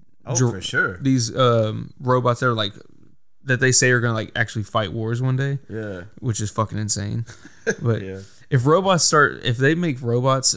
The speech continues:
Speaker 2: fight the wars, it's gonna be live streamed.
Speaker 1: Yeah,
Speaker 2: It's
Speaker 1: well,
Speaker 2: gonna start being live streamed.
Speaker 1: honestly, I think if they, hon-, <laughs> if they, uh, if they make robots fight wars, like, it,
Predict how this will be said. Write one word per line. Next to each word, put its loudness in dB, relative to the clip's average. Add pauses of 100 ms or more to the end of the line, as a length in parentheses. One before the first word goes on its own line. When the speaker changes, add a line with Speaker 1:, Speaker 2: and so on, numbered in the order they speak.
Speaker 2:
fight 0
the -4
wars, 0
it's -2
gonna 0
be 0
live 2
streamed. -14 (360)
Speaker 1:
Yeah, -8
Speaker 2:
It's 4
Speaker 1:
well, 2
Speaker 2:
gonna 6
start 4
being -2
live -10
streamed. -16
Speaker 1:
honestly, 0
I -4
think -10
if -12
they, -8 (220)
hon-, -8 (100)
<laughs> -8
if -8
they, -4
uh, -4
if -14
they -2
make -6
robots -6
fight -8
wars, -10
like, -8
it, -12